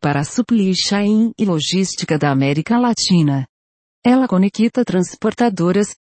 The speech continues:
motoristas e seguradoras por meio de uma plataforma digital unificada, T N S Transportation Network System, oferecendo mais de cem soluções em um único ecossistema tecnológico.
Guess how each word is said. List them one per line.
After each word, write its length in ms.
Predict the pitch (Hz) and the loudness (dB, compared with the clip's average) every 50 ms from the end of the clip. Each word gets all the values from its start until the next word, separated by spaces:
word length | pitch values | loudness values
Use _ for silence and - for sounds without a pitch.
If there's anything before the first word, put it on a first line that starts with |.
| _ | _
motoristas 680 | 226 233 233 - 254 220 208 208 220 - - 185 180 170 | 2 2 2 2 0 0 2 0 -2 0 0 -2 0 0
e 60 | 165 | -2
seguradoras 880 | 147 - - 196 165 151 147 139 147 143 135 156 175 202 220 175 - - | -6 -4 -4 -4 -2 0 0 0 0 -2 -2 0 0 0 0 -2 -4 -4
por 200 | - 185 160 143 | -2 -2 0 0
meio 360 | 143 147 156 175 196 202 185 | 0 0 0 0 0 0 0
de 120 | 147 147 151 | 0 0 0
uma 160 | 151 147 151 | 0 0 0
plataforma 840 | - 190 208 214 - - 233 214 - - 214 214 208 226 240 220 | 0 -2 -2 -2 -2 -2 -4 -4 -2 -2 0 2 2 2 2 2
digital 540 | 170 151 135 - 139 - - 160 175 180 165 | 0 0 -2 -2 -4 -4 -4 -2 -2 0 0
unificada, 800 | 151 143 135 135 - - 175 - - 185 170 160 143 131 139 135 - _ _ _ _ _ | 0 0 0 0 -2 -4 -4 -4 -2 -2 -2 -2 -2 -4 -6 -6 -8 _ _ _ _ _
T 100 | - 254 | 0 0
N 320 | 233 208 185 175 156 165 | 2 2 2 2 2 2
S 260 | 180 196 190 - - 170 | 0 0 -2 -2 -4 -4
Transportation 960 | - - 185 180 - - - - 240 - - 233 220 - - 226 180 165 165 | -2 -2 -2 -2 -4 -4 -4 -4 -2 -2 -2 -2 -2 -2 0 0 0 2 2
Network 800 | 151 151 147 147 139 - 151 143 147 165 185 190 147 - 147 143 | 2 0 0 0 -2 -2 -2 -2 -2 -2 -2 -2 -2 -4 -6 -6
System, 500 | 139 - 165 156 147 - - 180 190 190 - _ _ _ _ - | -4 -2 -2 -4 -4 -4 -2 0 0 0 -2 _ _ _ _ -2
oferecendo 720 | 170 160 - 175 156 156 156 - - 156 156 160 156 165 165 | -2 -2 0 0 0 0 -2 -2 0 0 2 2 2 2 0
mais 200 | 147 139 139 127 | 0 0 -2 -4
de 180 | 131 - 139 | -6 -8 -8
cem 260 | 139 - 214 240 262 | -4 0 2 4 4
soluções 720 | 269 - - 277 247 208 185 - - 202 208 214 214 - - - | 2 2 0 -2 -2 -2 -2 -2 -2 0 0 0 0 -2 -4 -4
em 160 | - 226 226 233 | -2 0 2 4
um 140 | 233 233 | 4 4
único 260 | 254 262 247 247 - 233 | 4 4 4 2 2 2
ecossistema 800 | 226 - 151 143 - - 147 135 - - 196 208 196 196 196 | 0 0 -2 -6 -6 -6 -6 -6 -4 -2 0 0 2 0 0
tecnológico. 1000 | - 226 226 226 - 226 226 214 180 170 175 180 190 160 160 147 - - 120 123 | 0 -2 -2 0 0 2 2 2 2 0 0 0 0 -2 -4 -6 -6 -6 -6 -6